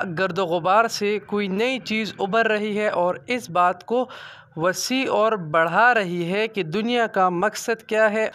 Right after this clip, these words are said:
और उस मकसद को तब्दील करती है,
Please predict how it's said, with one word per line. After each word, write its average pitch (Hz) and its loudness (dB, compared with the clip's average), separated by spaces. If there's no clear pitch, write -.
और 208 2
उस 214 0
मकसद 247 0
को 226 0
तब्दील 180 -4
करती 139 -6
है, 139 -10